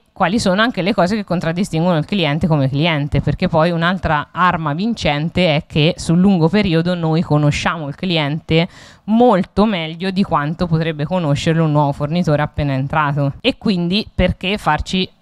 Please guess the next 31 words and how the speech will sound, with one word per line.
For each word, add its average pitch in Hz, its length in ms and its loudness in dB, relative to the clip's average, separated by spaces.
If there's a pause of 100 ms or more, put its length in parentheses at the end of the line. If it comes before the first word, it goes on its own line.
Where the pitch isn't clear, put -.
(100)
scappare 170 600 -4
l'occasione 165 720 0
di 156 100 0
valorizzare 165 720 0
questa 160 260 0
conoscenza, 160 840 -2 (220)
ok? 165 480 0 (140)
A 185 100 0
me 226 220 2
è 180 80 -8
capitato 202 840 2
di 185 220 -2
lavorare, 170 960 0
eh, 165 300 -2
quando 170 260 -10
ancora 180 320 -8
ero 165 220 4
nel 156 260 2
magico 170 400 2
mondo 175 300 2
della 156 180 2
pubblicità, 170 640 -2 (420)
di 180 200 0
lavorare 180 520 2
per 170 140 0
un 165 480 0
famoso 180 540 0
gruppo 170 400 -2
di 170 160 -6
fast 165 260 -4
food 185 500 -2